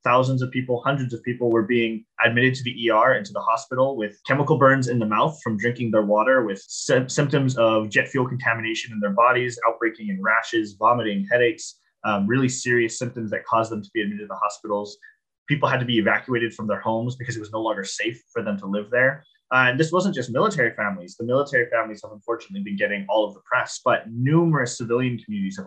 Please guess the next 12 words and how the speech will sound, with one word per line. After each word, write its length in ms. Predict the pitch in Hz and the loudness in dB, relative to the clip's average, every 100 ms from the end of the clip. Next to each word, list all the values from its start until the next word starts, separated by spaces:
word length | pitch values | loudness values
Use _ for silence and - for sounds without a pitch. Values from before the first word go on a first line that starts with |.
| 98 | -4
also 280 | 110 120 104 | -2 -2 -8
been 180 | 98 98 | -10 -14
contaminated, 600 | 98 95 90 90 90 85 _ _ - - 110 | -10 -10 -10 -10 -10 -12 _ _ -20 -10 -2
um, 400 | 107 90 90 - 131 | 0 0 -4 -2 2
and 140 | 127 | 4
have 160 | 127 123 | 2 0
received 320 | 131 117 110 | 0 0 4
no 120 | 120 | 4
restitution 600 | 120 - - 117 117 104 | 4 0 -6 -6 -6 -6
from 100 | 101 | -4
the 80 | 98 | -2
military. 380 | 90 80 - | -2 -6 -6